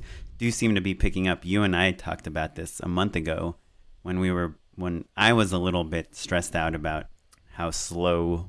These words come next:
work was in January, and you keep a list of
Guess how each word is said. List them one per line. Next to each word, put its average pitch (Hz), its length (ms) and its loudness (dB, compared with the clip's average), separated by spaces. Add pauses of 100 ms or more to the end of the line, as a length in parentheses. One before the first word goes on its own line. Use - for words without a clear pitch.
work 92 320 4
was 80 300 0
in 80 100 -2
January, 80 640 -2 (320)
and 87 180 -4
you 95 480 2 (460)
keep - 280 -6 (100)
a 92 80 0
list 101 340 4
of 85 120 -2